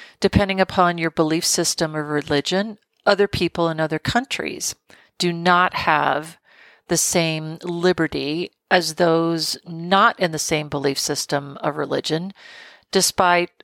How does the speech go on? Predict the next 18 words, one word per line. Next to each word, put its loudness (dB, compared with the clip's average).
all 6
of 2
them -2
being -4
souls 0
in -12
human -10
experience. -10
And 2
so 6
the 4
animals 4
would 2
say, 4
and 0
I 4
would 0
say, -4